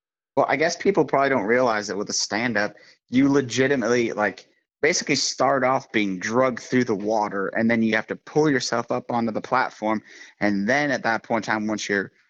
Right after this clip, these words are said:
on plane, then you stand up. So,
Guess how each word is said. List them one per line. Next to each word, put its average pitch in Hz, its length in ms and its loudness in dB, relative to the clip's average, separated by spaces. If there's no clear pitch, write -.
on 117 220 2
plane, 120 520 0
then 151 300 0
you 120 160 0
stand 104 640 -2
up. 113 280 -2
So, 95 560 0